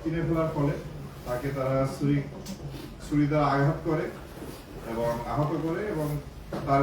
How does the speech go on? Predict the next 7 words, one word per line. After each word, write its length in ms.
গায়ে 260
পেট্রোল 560
লাগিয়ে 400
তাকে 480
পুড়িয়ে 240
দেয়। 180
এবং 120